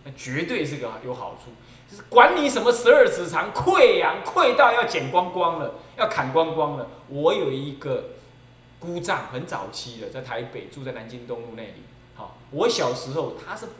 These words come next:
病得不成人形，后来就是练什么？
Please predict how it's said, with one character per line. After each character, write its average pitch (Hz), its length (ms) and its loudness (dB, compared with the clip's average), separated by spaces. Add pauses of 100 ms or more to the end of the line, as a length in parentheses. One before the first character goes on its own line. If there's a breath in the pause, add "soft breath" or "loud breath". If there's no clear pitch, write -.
(120)
病 349 840 -2
得 254 80 2
不 254 120 -2
成 220 200 -2
人 190 160 -4
形， 156 200 -10 (1000)
后 - 140 4
来 180 200 12
就 185 120 -2
是 180 80 -4
练 175 220 -4
什 131 100 -10
么？ 110 100 -12